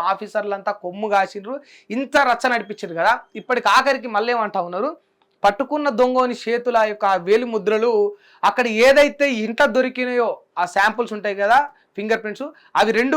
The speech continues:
కూడా ఇప్పుడు ఉన్న వ్యక్తివి, ఇంట్లో దొరికిన ఫింగర్ ప్రింట్స్ రెండు శాంపుల్స్ మ్యాచ్ చేసి చూస్తే అవి అన్‌మ్యాచ్ అయిపోయినాయట. ఇక ఇది వార్త. అంటే వాస్తవంగా సరే,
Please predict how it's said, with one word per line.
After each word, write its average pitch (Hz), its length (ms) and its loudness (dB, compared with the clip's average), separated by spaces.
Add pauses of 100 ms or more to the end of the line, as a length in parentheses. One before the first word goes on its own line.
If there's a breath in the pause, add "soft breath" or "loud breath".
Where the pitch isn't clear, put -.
కూడా 180 140 2 (120)
ఇప్పుడు 208 220 -8
ఉన్న 233 80 -2 (100)
వ్యక్తివి, 247 340 -4 (120)
ఇంట్లో 240 160 -4 (100)
దొరికిన 226 340 -2
ఫింగర్ 202 280 -6
ప్రింట్స్ 202 280 -12
రెండు 196 220 -10
శాంపుల్స్ 190 500 -8 (580 soft breath)
మ్యాచ్ 208 260 2
చేసి 226 180 4
చూస్తే 233 180 -6 (100)
అవి 233 120 -2 (160)
అన్‌మ్యాచ్ 240 400 0
అయిపోయినాయట. 170 500 -4 (460 soft breath)
ఇక 196 80 -4 (100)
ఇది 330 160 4
వార్త. 233 260 6 (340)
అంటే 247 140 2 (720)
వాస్తవంగా 277 680 4 (540 soft breath)
సరే, 226 180 4